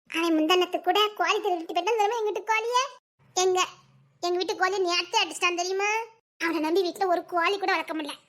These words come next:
அவனும் அந்த சாரணு பையனும் சேர்ந்து தூக்கிட்டு போயிட்டானுவ, ஈர துணியை போட்டு. ஹம், அவனை போய் இவ, எப்போ இவ டேஸ்ட் இருக்கு பாரு. சரி, சரி,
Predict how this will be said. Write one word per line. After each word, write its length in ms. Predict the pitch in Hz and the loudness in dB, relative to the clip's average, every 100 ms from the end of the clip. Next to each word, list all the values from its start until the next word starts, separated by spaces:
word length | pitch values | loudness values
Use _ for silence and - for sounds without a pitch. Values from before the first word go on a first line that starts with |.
| _ _ | _ _
அவனும் 420 | 277 349 381 539 - - | -2 0 2 0 -4 -8
அந்த 140 | 370 349 | -6 -4
சாரணு 340 | 381 427 403 392 | 0 2 0 0
பையனும் 240 | 381 403 | -4 -4
சேர்ந்து 240 | 370 381 539 - _ | -4 -2 -4 -8 _
தூக்கிட்டு 320 | 659 659 - | -4 -2 -4
போயிட்டானுவ, 320 | 359 349 320 - _ _ | -4 -4 -4 -10 _ _
ஈர 140 | 453 508 | -4 -4
துணியை 240 | 427 381 359 | -2 -6 -4
போட்டு. 260 | 349 339 - - | -6 -6 -12 -6
ஹம், 200 | 480 311 - _ _ _ _ | -6 -6 -16 _ _ _ _
அவனை 360 | 320 370 403 392 392 | -14 -8 -8 -8 -8
போய் 180 | 539 523 | -8 -6
இவ, 80 | 415 - _ - 339 | -8 -12 _ -16 -14
எப்போ 260 | 311 - 330 320 | -14 -10 -8 -6
இவ 120 | 330 294 | -8 -12
டேஸ்ட் 280 | 240 247 - | -14 -14 -10
இருக்கு 180 | 392 370 | -10 -10
பாரு. 260 | 320 320 392 403 _ _ | -12 -10 -10 -12 _ _
சரி, 200 | - 392 370 | 0 2 4
சரி, 180 | 403 | 2